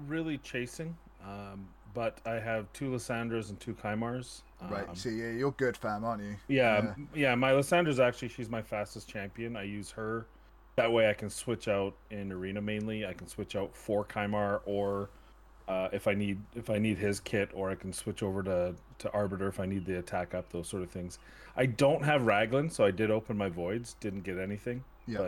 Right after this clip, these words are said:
Speaker 1: But, uh, I have, I have the rest, and obviously I u-, oh, I don't have, uh, Lanicus either. But, uh, I mean, I have the other,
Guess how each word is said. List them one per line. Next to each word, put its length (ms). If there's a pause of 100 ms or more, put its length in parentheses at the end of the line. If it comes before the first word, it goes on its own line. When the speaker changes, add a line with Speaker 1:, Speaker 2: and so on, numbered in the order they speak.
(180)
Speaker 1:
But, 60
uh, 160
I 80
have, 140 (240)
I 80
have 100
the 80
rest, 320
and 180 (360)
obviously 420
I 120
u-, 280
oh, 80
I 100
don't 200
have, 200
uh, 280 (260)
Lanicus 440
either. 280 (640)
But, 360
uh, 260 (340)
I 40
mean, 140
I 80
have 260 (140)
the 140
other, 280